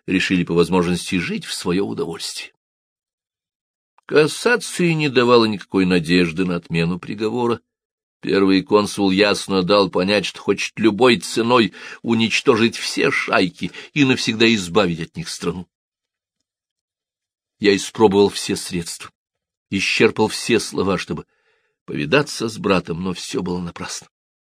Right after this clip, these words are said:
К великому отчаянию города, отдавшего все свои симпатии моему брату и его друзьям, они должны были умереть.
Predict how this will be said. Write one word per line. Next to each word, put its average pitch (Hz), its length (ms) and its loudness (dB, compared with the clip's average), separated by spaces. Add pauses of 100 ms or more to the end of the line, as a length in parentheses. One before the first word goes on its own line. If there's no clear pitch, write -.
(1160)
К - 60 -14
великому 151 360 2
отчаянию 151 640 4
города, 92 580 4 (520)
отдавшего 117 640 2
все 139 240 4
свои 135 240 6
симпатии 127 560 0
моему 120 300 -2
брату 107 480 0
и 90 40 -4
его 85 140 -4
друзьям, 90 540 0 (200)
они 95 280 -2
должны 87 400 -2
были 80 160 -4
умереть. 87 560 -10